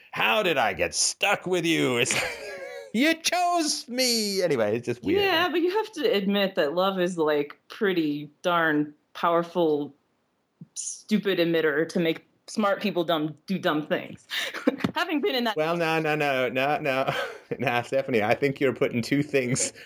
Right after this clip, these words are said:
Speaker 1: that aren't really quite the same in the same bag there and hoping to pass them off. You, you, you've got a counterfeit note under the real one, hoping I don't look at both, right?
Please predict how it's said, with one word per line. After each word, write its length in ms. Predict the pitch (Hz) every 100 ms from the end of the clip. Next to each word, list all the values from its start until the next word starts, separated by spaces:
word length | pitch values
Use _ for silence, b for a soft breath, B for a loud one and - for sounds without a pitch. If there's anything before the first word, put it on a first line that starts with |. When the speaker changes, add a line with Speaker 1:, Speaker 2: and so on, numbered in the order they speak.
| B
Speaker 1:
that 120 | 113
aren't 240 | 120 139 -
really 220 | 147 147
quite 260 | 147 143 135
the 60 | 131
same 500 | 151 110 90 95 95 B B
in 220 | 107 104
the 60 | 101
same 320 | - 123 123
bag 320 | 110 101 104 95
there 240 | 87 85
and 160 | - 95
hoping 260 | 110 110
to 60 | 95
pass 300 | - 101 -
them 140 | 104
off. 320 | 95 87 - - b b
You, 200 | 110 107
you, 180 | 113 120
you've 260 | 117 120
got 160 | 117 151
a 40 |
counterfeit 520 | 135 180 175 165 170 156
note 260 | 135 139 -
under 180 | 135
the 100 | 131 123
real 220 | 151 139
one, 200 | 113 104
hoping 280 | 113 113 107
I 100 | 104
don't 360 | 110 110 90
look 160 | 117 110
at 140 | 92
both, 260 | 107 87 -
right? 240 | 92 120